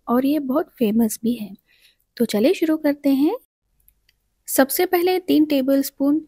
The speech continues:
पीनट्स को लेंगे और उसको अच्छे से ड्राई रोस्ट करके इसका छिलका निकाल लेंगे। और फिर इस तरह के कुछ मसाले लेंगे,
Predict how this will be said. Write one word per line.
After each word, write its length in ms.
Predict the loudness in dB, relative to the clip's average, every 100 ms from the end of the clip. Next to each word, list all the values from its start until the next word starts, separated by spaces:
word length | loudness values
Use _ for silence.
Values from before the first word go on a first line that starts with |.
| _ _ _ _ 0
पीनट्स 340 | 2 2 -2
को 160 | -2 0
लेंगे 360 | 0 0 -2 -2
और 260 | -2 -2
उसको 280 | -2 -4 -4
अच्छे 280 | -4 -4 -4
से 180 | -2 -2
ड्राई 280 | 0 0 0
रोस्ट 240 | 0 -2
करके 300 | -4 -6 -2
इसका 320 | -4 -4 -4 -4
छिलका 340 | -2 -4 -2
निकाल 320 | -4 -4 -2
लेंगे। 360 | 0 0 0 -2 -4 _ _ _ _ _ _ _ 0
और 160 | 0
फिर 300 | 0 -2 -2 0
इस 160 | 0 0
तरह 200 | 0 -2
के 160 | -2
कुछ 220 | -4 -4 -2
मसाले 420 | -2 0 0 2
लेंगे, 400 | 2 2 0 -2